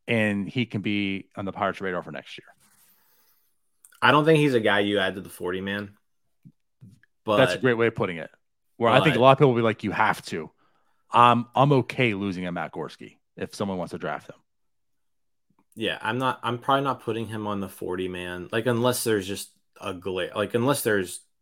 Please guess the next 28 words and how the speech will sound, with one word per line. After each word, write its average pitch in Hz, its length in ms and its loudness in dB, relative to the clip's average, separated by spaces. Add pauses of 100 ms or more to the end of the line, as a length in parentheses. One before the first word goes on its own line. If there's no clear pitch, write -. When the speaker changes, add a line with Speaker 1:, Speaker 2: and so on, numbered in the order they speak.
(600)
Speaker 2:
obvious 98 560 0
room 80 440 -10
for - 220 -16
him. - 720 -18
Um, 90 400 -4 (280)
but 87 260 -2 (1800)
I 254 100 8
don't 156 140 6
know. 131 40 6
He, 156 240 2
he, 202 340 -6
he 190 180 -2
perked 120 420 2
my 95 200 -2
interest 90 440 -8
a 87 40 -4
little 85 300 -8
bit 82 220 -10
more 85 440 -10
'cause 147 140 4
I 160 60 8
said 117 180 0
that 156 220 -2
cl-, - 180 -10
that 127 220 -4
the 151 80 2
draft 185 320 4
class 107 460 2